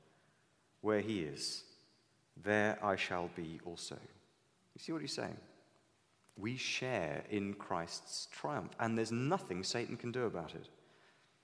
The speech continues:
Well, here's one more from Luther. He writes, "I often laugh at Satan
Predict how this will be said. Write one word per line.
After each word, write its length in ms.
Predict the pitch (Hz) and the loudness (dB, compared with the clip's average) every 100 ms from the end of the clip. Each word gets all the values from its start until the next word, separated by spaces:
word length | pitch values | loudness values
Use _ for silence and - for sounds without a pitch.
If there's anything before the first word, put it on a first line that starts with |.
| _ _ _ _ _ | _ _ _ _ _
Well, 120 | 113 | 6
here's 120 | 135 | 8
one 180 | 113 120 | 10 8
more 200 | 110 104 | 10 8
from 180 | - 98 | 6 2
Luther. 340 | 92 87 82 - - - - _ _ _ - _ _ _ _ _ _ _ | 0 0 -6 -10 -16 -20 -20 _ _ _ -20 _ _ _ _ _ _ _
He 120 | 120 | 2
writes, 480 | 120 113 - - - - - - - _ _ _ _ | 4 4 2 -8 -10 -18 -20 -20 -20 _ _ _ _
"I 120 | 113 | 6
often 360 | 147 226 170 151 | 8 8 6 10
laugh 360 | 175 185 175 98 | 12 12 10 2
at 100 | - | 2
Satan 460 | 92 78 - 76 | 2 2 -2 -6